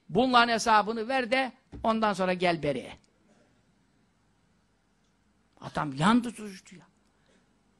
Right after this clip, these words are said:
Ya hiç nimet üzerinde olmuyor zannediyor, o bak ne hale geldi.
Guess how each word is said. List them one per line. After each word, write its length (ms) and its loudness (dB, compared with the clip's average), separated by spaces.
Ya 140 -6
hiç 280 6
nimet 380 6
üzerinde 400 6
olmuyor 420 8
zannediyor, 640 8
o 200 10
bak 180 6
ne 80 6
hale 280 8
geldi. 320 -6